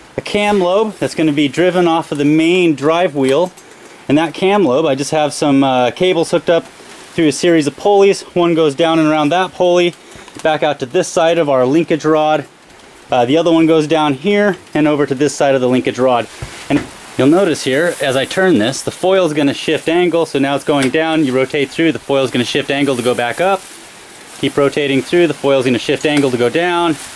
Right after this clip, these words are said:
and back and forth. And I'll change the angle here so you can see this a little differently. So there you go, very simple design. One of the foils had to be held out in front, obviously, instead of held from the main part of it, so I had to build a bridge over that.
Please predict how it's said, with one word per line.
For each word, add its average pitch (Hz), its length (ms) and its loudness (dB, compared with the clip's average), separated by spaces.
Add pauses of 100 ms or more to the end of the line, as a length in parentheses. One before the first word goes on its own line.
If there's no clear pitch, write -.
(580)
and 135 160 -2
back 135 220 0
and 127 80 -6
forth. 127 240 0
And 165 100 2
I'll 180 120 0
change 196 340 -2
the 147 100 -2
angle 139 300 0
here 117 180 0
so - 120 -4
you 117 60 -4
can - 80 -4
see 139 140 0
this 113 160 -2
a 117 60 -2
little 113 220 0
differently. 104 600 -2 (560)
So 147 80 0
there 196 160 4
you 180 60 0
go, 175 180 2
very 202 300 0
simple 196 300 -2
design. 226 480 0 (380)
One 170 120 2
of 185 80 2
the 170 40 2
foils 185 380 0
had 175 160 -2
to 165 80 -2
be 165 120 0
held 175 280 0
out 175 140 0
in - 80 -6
front, 196 280 -2
obviously, 180 640 0 (240)
instead 165 220 -2
of 147 80 -6
held 147 320 -2
from 151 220 0
the 139 100 2
main 147 260 2
part 151 240 0
of 147 60 -2
it, 156 100 -2
so - 100 -4
I 139 60 0
had 127 40 -2
to 135 60 -4
build 139 280 -2
a 127 80 0
bridge 151 340 0
over 156 220 2
that. 147 340 0